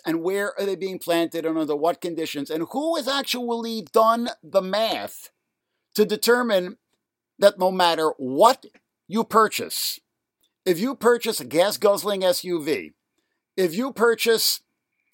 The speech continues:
airline tickets, no matter what you purchase, because they plant one tree per purchase,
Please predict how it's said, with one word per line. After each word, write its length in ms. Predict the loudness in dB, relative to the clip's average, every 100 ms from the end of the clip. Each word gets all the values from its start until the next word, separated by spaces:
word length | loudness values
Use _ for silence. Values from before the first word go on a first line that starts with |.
| _
airline 540 | 2 4 6 4 2 -2
tickets, 520 | -4 -6 -10 -12 -14 _ _ _ _ _ _
no 160 | 0 2
matter 240 | 4 6
what 240 | 6 6 4
you 120 | -2
purchase, 640 | 6 6 6 0 -4 -6 -8 _ _ _ -2
because 300 | 2 4 4
they 140 | 0
plant 360 | 0 -2 -2 0
one 320 | 2 2 0
tree 560 | -4 -4 -2 -2 -6 -2
per 460 | 2 4 4 0 -8 _ _ 2
purchase, 680 | 4 4 0 -2 -2 -4